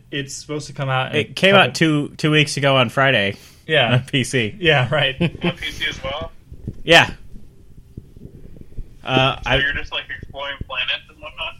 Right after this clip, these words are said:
Speaker 1: Yeah, I
Speaker 2: Well, you
Speaker 1: actually like it quite a bit.
Speaker 2: You're trying to do something, but they don't tell you that.
Speaker 1: Well, you're trying
Speaker 2: You
Speaker 1: to
Speaker 2: have
Speaker 1: get
Speaker 2: to find
Speaker 3: Oh,
Speaker 2: clues.
Speaker 3: So the mission, the, uh, point of the game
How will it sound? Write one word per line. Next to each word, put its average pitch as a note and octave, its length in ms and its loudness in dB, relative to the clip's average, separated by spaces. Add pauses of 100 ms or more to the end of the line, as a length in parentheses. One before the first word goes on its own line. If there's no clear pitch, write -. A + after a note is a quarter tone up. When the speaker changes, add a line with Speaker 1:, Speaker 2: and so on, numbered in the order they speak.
(140)
Speaker 1:
Yeah, E3+ 200 2
I D#3+ 80 4
Speaker 2:
Well, D#3 100 4
you C#3+ 100 2
Speaker 1:
actually C3 240 -4
like B2 240 -6
it C3+ 60 -10
quite G#2+ 180 -8
a G2+ 40 -14
bit. B2 300 -12
Speaker 2:
You're C3+ 200 8
trying F3 440 10
to C3+ 60 6
do C3+ 160 6
something, A2+ 560 4 (340)
but A#2 120 2
they C3 100 6
don't A#2+ 220 6
tell B2+ 140 6
you G#2+ 160 4
that. E2+ 340 0 (440)
Speaker 1:
Well, C3+ 140 -12
you're A#2 100 -10
trying A2+ 160 -6
Speaker 2:
You A#2 40 8
Speaker 1:
to A2+ 60 8
Speaker 2:
have - 20 -
Speaker 1:
get A#2 60 -8
Speaker 2:
to A2+ 80 -2
find A2+ 240 4
Speaker 3:
Oh, - 20 -4
Speaker 2:
clues. G#2+ 580 0 (640)
Speaker 3:
So - 240 -12
the E3 80 -12 (100)
mission, - 240 -4 (100)
the, D#3+ 80 -10
uh, C3+ 460 -4
point G3 200 -8
of E3 60 -10
the C3 60 -8
game D3+ 240 -4